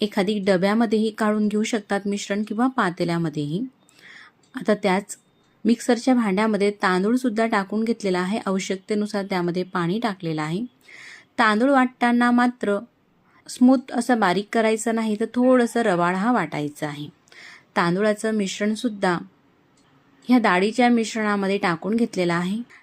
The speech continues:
त्यानंतर हातानेच एक ते दीड मिनिटापर्यंत मस्त असं आपल्याला फेटून घ्यायचं आहे. हाताच्या उष्णतेमुळे मिश्रण छान फर्मंट होतं. हे हाताने करायचं नसेल तर चमच्यानेही करून घेऊ शकतात.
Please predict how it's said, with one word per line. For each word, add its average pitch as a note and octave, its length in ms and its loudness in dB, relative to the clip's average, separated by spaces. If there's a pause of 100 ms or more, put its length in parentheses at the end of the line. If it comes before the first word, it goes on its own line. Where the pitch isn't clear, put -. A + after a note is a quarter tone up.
(200)
त्यानंतर C4+ 440 6
हातानेच A3 760 4 (600)
एक B3+ 260 2
ते C4+ 60 4
दीड A3 200 6
मिनिटापर्यंत A3+ 680 2
मस्त A3 500 0
असं B3+ 260 4
आपल्याला G3+ 400 4
फेटून F#3+ 340 4
घ्यायचं F3 380 2
आहे. E3 220 2
हाताच्या A3+ 640 2
उष्णतेमुळे G#3 840 2 (440)
मिश्रण A3+ 400 2 (120)
छान B3 340 2
फर्मंट G3+ 360 2 (380)
होतं. G3 300 2
हे D#3 200 0 (640)
हाताने C4 400 4
करायचं B3 480 2
नसेल B3 300 2
तर A3 60 -2
चमच्यानेही A#3 640 0
करून A3+ 320 0
घेऊ F#3+ 180 0
शकतात. F3 460 -8